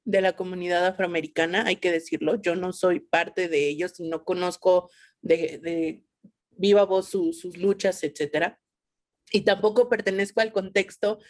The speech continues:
están Estados Unidos, Hollywood, de donde viene esta película, y etcétera, ¿no? Pero yo de manera como superficial decía, "Pues está bien, ¿no? O sea, yo no le veo ningún inconveniente, o sea,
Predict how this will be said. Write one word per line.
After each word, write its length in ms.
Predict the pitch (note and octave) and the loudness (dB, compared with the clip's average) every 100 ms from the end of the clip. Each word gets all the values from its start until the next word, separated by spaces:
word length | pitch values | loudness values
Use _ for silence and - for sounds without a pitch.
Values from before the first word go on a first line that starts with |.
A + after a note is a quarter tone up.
| - _ - | -20 _ -6
están 380 | - G3+ G3 - | 0 0 -2 -6
Estados 320 | F#3 A3 A3 | 2 4 4
Unidos, 320 | G3+ G3 G3 | 2 0 0
Hollywood, 320 | - G3+ G#3 F#3+ | 0 2 2 4
de 60 | |
donde 240 | D#3+ D#3+ E3 | 4 4 -2
viene 240 | F3+ F#3 | -2 -4
esta 220 | F#3 F#3 - | -4 -6 -4
película, 480 | F3 B3+ A#3 G3+ | 0 0 0 0
y 80 | E3+ | 0
etcétera, 420 | - - - - | -2 -8 -8 -8
¿no? 220 | - - _ _ _ _ - - _ _ - | -10 -12 _ _ _ _ -20 -20 _ _ 0
Pero 140 | D4+ | 2
yo 140 | D#4 | 2
de 80 | F#4 | 2
manera 300 | F4+ D#4+ D#4+ | 2 2 2
como 220 | - D4+ C#4 | 2 2 0
superficial 800 | B3+ B3 A#3+ A3 B3+ A3 A3+ A#3 | 0 -2 -2 -4 0 0 -2 -6
decía, 460 | G3+ G#3+ G#3+ G#3+ G#3+ | -2 -2 0 -2 -2
"Pues 180 | A3+ A#3 | -6 -6
está 280 | A3+ C#4+ | -2 0
bien, 260 | C#4+ D4 F#4+ A#4+ | 0 0 -2 -2
¿no? 120 | F#4+ | -4
O 60 | F4 | -2
sea, 160 | E4 | 0
yo 180 | D#4 C#4+ | 0 0
no 120 | D4 D#4 | 2 4
le 140 | C#4+ | 2
veo 140 | C4 | 2
ningún 340 | C4+ C#4 C4+ C4+ | -2 -2 -2 -2
inconveniente, 760 | C4 A#3+ G#3+ G#3 A3+ B3 B3 | -4 -2 -2 -2 -2 -4 -4
o 60 | C4 | -6
sea, 360 | B3+ A3+ G#3+ | -2 0 0